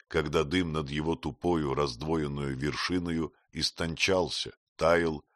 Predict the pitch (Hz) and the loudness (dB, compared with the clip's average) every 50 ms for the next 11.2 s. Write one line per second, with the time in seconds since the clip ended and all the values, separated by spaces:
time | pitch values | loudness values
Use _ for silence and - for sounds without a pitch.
0 | _ _ - - 117 95 76 73 71 65 - - - 65 64 - - - - 67 | _ _ -4 -2 -2 2 2 2 2 0 -2 -6 -6 -6 -8 -8 -8 -8 -6 -6
1 | 64 58 65 64 62 60 - _ _ _ _ _ - - - - - - 82 71 | -4 -2 -2 -2 -2 -4 -8 _ _ _ _ _ -20 -20 -20 -14 -10 -8 -4 0
2 | - 95 98 90 80 76 82 80 82 80 71 - 87 87 85 78 71 76 76 80 | 2 2 2 2 0 -2 -2 -2 -2 -4 -2 0 0 0 0 0 -2 -4 -2 -2
3 | 80 78 71 - 69 64 - - - - - 71 69 67 65 64 58 52 - - | -2 -2 -2 -2 -4 -4 -4 -2 -2 -2 0 0 -2 0 0 -2 -2 -4 -8 -20
4 | - - _ _ _ _ _ _ _ _ _ - - - - 76 76 73 78 85 | -20 -20 _ _ _ _ _ _ _ _ _ -20 -20 -12 -6 -2 0 4 4 4
5 | 82 82 85 90 92 90 80 87 78 - - - 82 82 82 87 87 78 - 78 | 4 4 2 2 2 2 2 2 2 2 2 2 0 0 2 0 0 0 -2 -6
6 | 73 67 76 73 69 73 78 76 - - 90 85 76 69 73 78 71 69 71 71 | -6 -4 -4 -4 -4 -4 -4 -4 -2 -2 -2 -2 -2 -4 -6 -6 -4 -4 -4 -2
7 | 65 69 78 85 85 - - - - 62 57 - _ _ _ _ _ _ _ - | 0 2 2 2 0 -2 -6 -8 -8 -10 -12 -14 _ _ _ _ _ _ _ 0
8 | 104 107 104 87 71 78 71 71 - - 78 73 - 92 90 85 78 - 80 80 | 2 2 2 2 0 -2 -4 -4 -6 -6 -6 -4 0 0 0 0 0 -2 -2 -2
9 | - - - 82 73 - - - 85 82 78 - - 78 73 71 71 71 71 76 | -2 -2 -2 -4 -6 -4 0 2 2 2 2 0 -4 -4 -4 -4 -4 -6 -4 -4
10 | 82 82 73 73 69 65 82 82 73 69 65 - 65 65 64 - 90 101 101 - | -4 -2 -2 -4 -2 0 0 -2 -2 -2 -6 -8 -8 -10 -6 -2 0 0 0 0
11 | - 64 62 55 | -2 -6 -8 -8